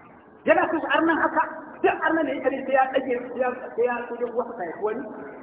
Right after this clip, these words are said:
Amma Annabi ce ɗan wuta ne. Wani sahabi ya ce, "Na yarda, amma bari in ga mutum." Ya buga bin sa, yana bin sa, yana bin sa. Kai sai mutum ya kibiya ta har-,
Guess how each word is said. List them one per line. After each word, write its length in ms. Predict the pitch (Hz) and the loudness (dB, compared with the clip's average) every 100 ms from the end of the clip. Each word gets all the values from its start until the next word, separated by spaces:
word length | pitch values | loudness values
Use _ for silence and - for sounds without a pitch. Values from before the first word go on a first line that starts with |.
| - - - - 151 | -18 -20 -20 -16 -10
Amma 180 | 170 | -4
Annabi 240 | 190 175 165 170 | -2 -2 -4 -8
ce 60 | |
ɗan 160 | 143 143 | -10 -10
wuta 200 | 143 160 | -8 -8
ne. 120 | 139 - - - - - - - | -10 -14 -18 -20 -20 -20 -20 -18
Wani 160 | 180 185 | -14 -8
sahabi 280 | 165 156 156 | -6 -4 -6
ya 80 | 160 | -6
ce, 80 | 147 | -2
"Na 100 | 180 | -2
yarda, 260 | 160 - 139 | -2 -6 -6
amma 160 | 156 | -4
bari 160 | 170 156 | -4 -4
in 60 | 139 | -6
ga 60 | - | -8
mutum." 280 | - - - - - - - - - - - - | -10 -12 -16 -16 -20 -20 -20 -20 -20 -20 -20 -14
Ya 120 | 175 | -12
buga 200 | 381 - | -10 -10
bin 180 | 330 349 | -4 -4
sa, 80 | - | -2
yana 180 | 165 349 | -2 -2
bin 140 | 359 - | -4 -2
sa, 60 | |
yana 180 | 165 160 | -2 -2
bin 120 | - | -4
sa. 100 | 156 - | -6 0
Kai 180 | 254 | 2
sai 180 | - - | 2 2
mutum 300 | - - - | -2 -4 -8
ya 120 | - 349 | -6 -6
kibiya 280 | 285 - 180 | -2 0 0
ta 120 | 160 | -4
har-, 260 | 175 190 | -6 -6